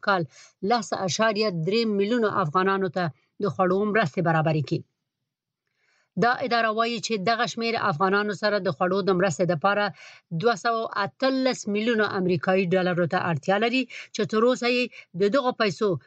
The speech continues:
یو سلو پنځه دېرش میلیونه ډالره ترلاسه کړي دي. دبلیو ایف پی ویلي دي چې تازه ورسره د امریکا د متحده ایالاتو د انکشاف نړیوالې ادارې یو اس آی ډي د دولس میلیونو امریکایي ډالرو مرسته کړې ده.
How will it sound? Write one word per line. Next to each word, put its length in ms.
یو 160
سلو 160
پنځه 260
دېرش 260
میلیونه 280
ډالره 320
ترلاسه 440
کړي 220
دي. 80
دبلیو 420
ایف 140
پی 80
ویلي 360
دي 140
چې 180
تازه 280
ورسره 320
د 20
امریکا 340
د 80
متحده 480
ایالاتو 440
د 20
انکشاف 420
نړیوالې 460
ادارې 360
یو 100
اس 100
آی 80
ډي 140
د 20
دولس 360
میلیونو 280
امریکایي 480
ډالرو 360
مرسته 420
کړې 200
ده. 80